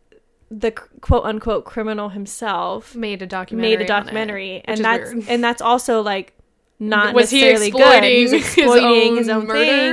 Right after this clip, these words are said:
Speaker 1: and
Speaker 2: potentially?
Speaker 1: also, like, trying to create his own narrative. So, like,
Speaker 2: There's a
Speaker 1: I
Speaker 2: lot.
Speaker 1: get, and then the show
Speaker 2: Mm.
Speaker 1: actually made him look more guilty than
Speaker 2: Yeah.
Speaker 1: the documentary.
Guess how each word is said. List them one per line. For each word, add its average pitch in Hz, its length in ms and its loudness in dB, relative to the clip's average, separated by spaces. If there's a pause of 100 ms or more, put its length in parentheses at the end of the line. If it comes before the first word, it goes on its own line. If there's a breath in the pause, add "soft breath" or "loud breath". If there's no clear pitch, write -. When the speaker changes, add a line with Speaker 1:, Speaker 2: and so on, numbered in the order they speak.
(120)
Speaker 1:
and 330 100 -8
Speaker 2:
potentially? 247 300 -4
Speaker 1:
also, 247 380 2
like, 226 220 -2
trying 220 280 -8
to 214 120 -4 (100)
create 214 300 -8
his 202 140 -10
own 208 120 -12
narrative. 208 580 -10 (320 loud breath)
So, 269 220 2
like, 233 320 -2 (140)
Speaker 2:
There's 233 140 -10
a 208 100 -12
Speaker 1:
I 254 160 4
Speaker 2:
lot. 254 120 -4
Speaker 1:
get, 277 140 -2
and 262 140 -2
then 269 140 0
the 240 100 0
show 233 280 0
Speaker 2:
Mm. 262 40 2
Speaker 1:
actually 233 720 -4
made 214 260 -6
him 208 200 -10
look 202 220 -14
more 202 200 -12
guilty 214 400 -10
than 202 300 -10
Speaker 2:
Yeah. 220 340 -12
Speaker 1:
the 220 100 -6
documentary. 220 760 -6